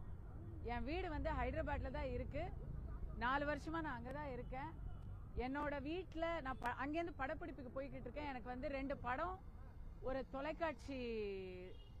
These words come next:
தொடர், ஆம், அதுல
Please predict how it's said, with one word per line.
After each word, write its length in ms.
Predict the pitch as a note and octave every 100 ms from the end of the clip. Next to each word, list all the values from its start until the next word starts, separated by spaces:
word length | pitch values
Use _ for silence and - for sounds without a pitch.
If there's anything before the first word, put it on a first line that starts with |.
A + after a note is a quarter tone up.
| -
தொடர், 320 | B3+ C4 C#4+ - - - - - - -
ஆம், 480 | G#3+ G#3+ G3+ F#3+ -
அதுல 500 | B3 B3 A#3+ A3 G#3